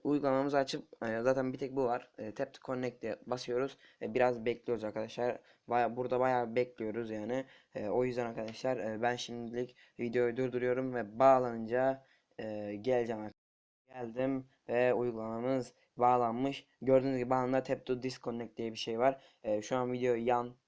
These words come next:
değil. E, ben onu düzeltirim. E, gördüğünüz gibi hala Fatih'e bağlıyız. E, bu arada mesela göstermek için de Clash'e giriyorum. Hala okuldayım yani arkadaşlar. Yani, e, bunu uygulamayı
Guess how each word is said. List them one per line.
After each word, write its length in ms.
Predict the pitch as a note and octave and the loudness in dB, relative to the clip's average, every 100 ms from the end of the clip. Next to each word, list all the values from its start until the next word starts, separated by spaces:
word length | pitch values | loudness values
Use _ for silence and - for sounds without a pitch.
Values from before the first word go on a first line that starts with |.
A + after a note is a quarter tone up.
| - | -8
değil. 260 | A2+ A#2 A#2+ | -4 -2 -2
E, 260 | A2+ G#2+ | -4 -4
ben 120 | A2+ | -2
onu 180 | A2+ A2+ | -4 -4
düzeltirim. 500 | A2 A2 G#2+ B2 C#3 - - - _ - | -6 -6 -6 -4 -4 -6 -20 -20 _ -6
E, 220 | A2 A2 | -2 2
gördüğünüz 380 | C3 C3 C3 B2 | 6 6 4 -2
gibi 140 | B2 | 0
hala 300 | B2 B2 B2 | 2 4 2
Fatih'e 500 | - A#2+ A#2+ - B2 | 0 -2 0 0 0
bağlıyız. 580 | B2 A#2 A#2 C3+ C3+ - _ _ _ A2+ | 0 0 0 -2 -4 -12 _ _ _ -8
E, 320 | A2 G#2+ A2 G#2+ G#2 - A2+ - _ - | -4 -4 -6 -6 -8 -8 -10 -12 _ -10
bu 200 | A#2+ C3 | 0 2
arada 300 | B2 A#2+ C3 | 2 0 -2
mesela 460 | B2+ A2 A#2+ C3 | -4 -2 0 2
göstermek 500 | A#2 B2 - B2 A#2+ | 2 -2 0 -2 -2
için 220 | - A#2 A#2 | -8 -4 2
de 220 | C3+ C3+ - _ - | 2 0 -8 _ -2
Clash'e 280 | B2 B2+ | -2 0
giriyorum. 320 | A2+ A2+ A#2+ B2+ | -2 0 -2 0
Hala 300 | B2+ C3 C3 | 2 4 4
okuldayım 500 | B2+ C3+ C3 C3 B2+ | 2 0 2 2 0
yani 200 | A2+ A2 | -4 -6
arkadaşlar. 580 | A2 G#2+ A2 - C#3 - | -6 -6 -6 -4 -4 -4
Yani, 420 | A2+ G#2 G#2+ A2 A#2 _ _ _ - | -8 -8 -10 -12 -14 _ _ _ -12
e, 360 | G#2+ G#2 G#2+ G#2+ | -8 -6 -6 -6
bunu 320 | A#2 B2+ B2+ | -4 -2 -2
uygulamayı 640 | A#2+ B2 A#2+ A#2 B2 B2+ | 0 0 0 0 0 0